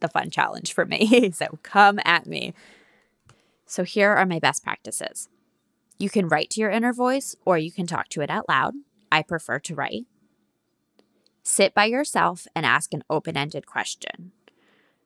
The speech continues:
So a few examples are, what do I want clarity on right now?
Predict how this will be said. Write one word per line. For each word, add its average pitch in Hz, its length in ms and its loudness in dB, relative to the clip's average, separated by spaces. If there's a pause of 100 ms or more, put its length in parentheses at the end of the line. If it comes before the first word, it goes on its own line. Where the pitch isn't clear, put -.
So 147 340 0
a - 60 -14
few 190 240 0
examples 185 840 -2
are, 143 400 0 (360)
what 165 220 0
do 190 120 -2
I 185 80 2
want 175 180 2
clarity 160 340 -2
on 175 160 -4
right 196 220 -4
now? 160 320 0